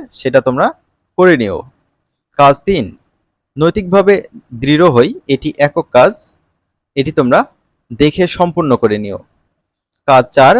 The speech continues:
ধর্মীয় বিধিবিধান সম্পর্কে ভাবনা প্রকাশ, একক কাজ। এই কাজটি অবশ্যই তোমরা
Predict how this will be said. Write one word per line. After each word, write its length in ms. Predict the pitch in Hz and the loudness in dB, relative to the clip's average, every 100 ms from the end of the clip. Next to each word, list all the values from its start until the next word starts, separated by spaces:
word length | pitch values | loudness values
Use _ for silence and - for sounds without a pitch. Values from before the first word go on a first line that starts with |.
| 254 139 | -2 -2
ধর্মীয় 300 | 170 202 190 | -2 0 -2
বিধিবিধান 460 | 160 156 165 170 | -2 0 0 -2
সম্পর্কে 440 | 156 156 160 - 165 - 117 | -6 -10 -10 -6 -6 -6 -2
ভাবনা 300 | 120 127 147 | -2 0 -4
প্রকাশ, 380 | 120 104 156 - - _ _ _ _ _ - | -4 0 -2 -2 -14 _ _ _ _ _ -8
একক 260 | 139 151 - 101 | -4 -4 -2 -2
কাজ। 160 | 90 - - _ _ _ _ _ | -2 -8 -20 _ _ _ _ _
এই 100 | 147 | -8
কাজটি 300 | 160 170 - 160 | -2 -2 0 0
অবশ্যই 280 | 123 170 165 131 | 0 -2 -2 -2
তোমরা 220 | 117 | 0